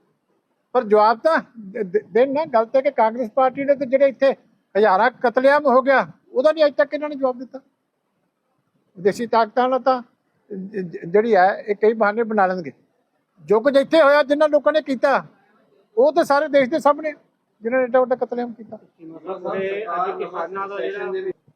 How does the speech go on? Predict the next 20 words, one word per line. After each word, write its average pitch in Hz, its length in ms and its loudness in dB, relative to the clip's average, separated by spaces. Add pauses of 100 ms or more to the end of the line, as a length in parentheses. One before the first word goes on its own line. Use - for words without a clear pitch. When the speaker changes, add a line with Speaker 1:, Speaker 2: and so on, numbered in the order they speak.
(120)
Speaker 1:
ਪਹਿਲਾਂ 262 140 2
ਦੇਖੋ, 254 260 -2
ਬੇਅਦਬੀਆਂ 196 600 0
ਦੇ 226 180 2
ਮਾਮਲੇ 170 460 -2
'ਚ 175 140 -8 (300)
ਦੋ 160 200 -2
ਹਜ਼ਾਰ 180 320 2 (240)
ਸੋਲਾਂ 170 360 -2
ਦੇ 196 120 -2
ਵਿੱਚ 180 240 -8
ਜਦੋਂ 180 220 -4
ਸਾਡੀ 151 320 -6
ਸਰਕਾਰ 151 400 -6
ਸੀ, 180 240 -14
ਮੈਂ 156 280 -8
ਵੀ 202 140 -2
ਮੰਤਰੀ 165 360 -10
ਸੀ, - 220 -18 (1300)
ਅਸੀਂ 247 360 -2